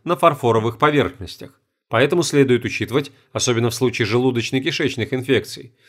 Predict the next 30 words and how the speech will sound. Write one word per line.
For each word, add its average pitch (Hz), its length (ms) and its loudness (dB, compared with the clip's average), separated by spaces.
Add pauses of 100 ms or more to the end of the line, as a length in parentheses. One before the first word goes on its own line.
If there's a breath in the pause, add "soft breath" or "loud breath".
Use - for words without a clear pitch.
(200 soft breath)
что - 180 2
это 135 160 6
братья 135 520 4 (180 soft breath)
может 151 300 2
распространиться 131 840 2
на 127 120 4
другие 123 360 4
места 147 360 0
санузла. 107 640 -2 (840)
Впрочем, 180 520 0 (220 loud breath)
выживать 143 500 2
ещё 156 200 -2
не 143 120 2
значит 143 340 -2
размножаться. 143 800 0 (320)
Эти 139 220 0
понятия 151 500 2
часто 143 340 -2
смешивают. 98 680 -4 (1080)
Мы 143 140 4
уже 175 160 4
достаточно 165 640 0
говорили 117 400 4
о 120 100 6
том, 185 240 0
что 131 260 0
нужно 139 300 0
микробу 117 420 0
для 107 160 2
размножения: 95 760 -2